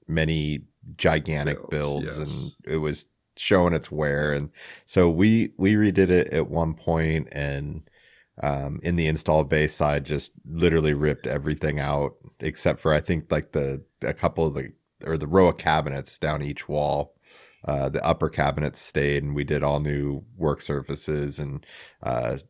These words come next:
Speaker 1: steel cabinets down the two side walls and drawers all over the place. And
Speaker 2: Th-
Speaker 1: yeah, it was, it was fun to redo, but, um, yeah, but it was a good, it was a good workable space, and it was nice to have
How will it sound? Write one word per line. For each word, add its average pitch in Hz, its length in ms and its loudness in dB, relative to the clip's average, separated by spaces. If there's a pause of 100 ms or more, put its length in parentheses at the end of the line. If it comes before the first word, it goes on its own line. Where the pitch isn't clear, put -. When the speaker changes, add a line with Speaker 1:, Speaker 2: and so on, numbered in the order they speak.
(320)
Speaker 1:
steel - 400 4
cabinets 78 560 0
down 76 640 -2 (500)
the 78 100 -4
two 82 240 0
side 76 340 2
walls 73 580 0
and 76 160 -8
drawers 73 640 -4
all 73 260 -4
over 71 180 -6
the 73 80 -6
place. 73 600 -6
And 69 240 -12 (280)
Speaker 2:
Th- - 140 -12
Speaker 1:
yeah, 62 140 -2
it 76 40 2
was, 95 200 0
it - 100 0
was 110 160 6
fun 87 240 4
to 78 60 2
redo, 71 520 0
but, 67 300 -2 (960)
um, 69 500 -8 (320)
yeah, 110 220 6
but 101 160 6
it 135 40 10
was 175 180 8
a 175 40 4
good, 165 440 4
it 110 60 6
was 127 160 8
a 120 40 0
good 127 200 2
workable 98 540 2
space, 85 560 0
and 76 200 -2
it - 380 -14
was 85 180 0
nice 85 300 2
to 80 100 0
have 78 440 -4